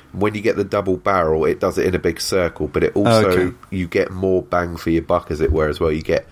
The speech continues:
Speaker 1: I think you're right, you get seven or eight in the regular shotgun,
Speaker 2: Mm.
Speaker 1: and then the double barreled, I think you get twenty.
Speaker 2: Right,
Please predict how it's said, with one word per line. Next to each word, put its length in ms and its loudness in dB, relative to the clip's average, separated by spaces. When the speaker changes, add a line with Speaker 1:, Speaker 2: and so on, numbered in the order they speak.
Speaker 1:
I 60 -2
think 240 -4
you're 100 0
right, 200 0
you 60 -4
get 140 0
seven 320 -4
or 160 2
eight 120 0
in 140 -4
the 60 -2
regular 420 -2
shotgun, 640 2
Speaker 2:
Mm. 40 -8
Speaker 1:
and 100 -2
then 140 0
the 100 0
double 280 0
barreled, 300 2
I 60 0
think 180 -6
you 60 -6
get 220 -4
twenty. 540 -2
Speaker 2:
Right, 280 0